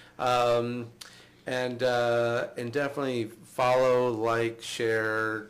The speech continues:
let people know. If you're watching us on YouTube, which not too many of you are, I don't think at the moment,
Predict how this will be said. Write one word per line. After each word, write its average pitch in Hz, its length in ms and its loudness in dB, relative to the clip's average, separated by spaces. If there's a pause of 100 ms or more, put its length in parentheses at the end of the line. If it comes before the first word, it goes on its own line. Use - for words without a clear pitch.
let 85 200 -8
people 123 280 -10
know. 101 460 -8
If 104 140 -14
you're 104 200 -4 (320)
watching 131 420 -4
us 120 200 -6
on 120 220 -4
YouTube, 123 680 -6
which - 560 -8
not 120 320 -12
too 120 160 -14
many 113 300 -10
of 110 200 -10
you 113 120 -4
are, 113 380 0
I 110 60 0
don't 110 220 -6
think 120 180 -8
at 107 120 -8
the 110 80 -8
moment, 120 380 -8